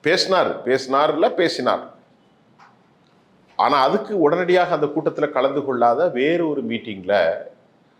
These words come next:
அதிமுக ஆட்சி வருவதை எந்த கொம்பனாலும் தடுக்க முடியாது.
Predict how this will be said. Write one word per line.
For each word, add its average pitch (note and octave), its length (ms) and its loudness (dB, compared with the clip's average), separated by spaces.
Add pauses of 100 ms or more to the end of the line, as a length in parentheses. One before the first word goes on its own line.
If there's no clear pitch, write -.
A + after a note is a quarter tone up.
அதிமுக E3 600 -2
ஆட்சி C#3+ 460 0
வருவதை C#3 460 0
எந்த D#3+ 280 0
கொம்பனாலும் D#3 720 -2
தடுக்க G#2+ 320 -2
முடியாது. D#2+ 420 -10